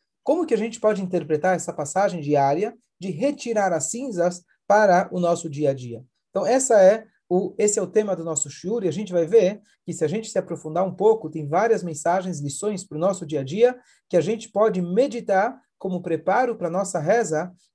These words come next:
que é, a gente extrai dessa mitzvah, que, aliás, é uma das mitzvot da Torá, da gente fazer essa retira-, <clears throat> essa retirada diariamente dessas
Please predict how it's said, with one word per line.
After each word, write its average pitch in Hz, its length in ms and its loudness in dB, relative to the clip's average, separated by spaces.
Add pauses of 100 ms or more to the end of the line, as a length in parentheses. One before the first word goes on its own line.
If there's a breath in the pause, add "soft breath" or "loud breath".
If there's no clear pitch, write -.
que 220 440 -6
é, 190 340 6 (140)
a 156 120 0
gente 180 340 -6
extrai 202 560 2
dessa 190 320 -2
mitzvah, 160 560 0
que, - 160 -8
aliás, 147 360 0
é 147 40 -2
uma 185 120 -6
das 143 180 -6
mitzvot 170 420 -2
da 147 120 -6
Torá, 151 440 0 (240 loud breath)
da 151 140 4
gente 202 300 -4
fazer 175 500 -4 (160)
essa 170 280 2
retira-, 160 720 0
<clears throat> - 1300 -6
essa 208 260 2
retirada 165 680 0 (240 soft breath)
diariamente 156 800 0 (180)
dessas 147 560 2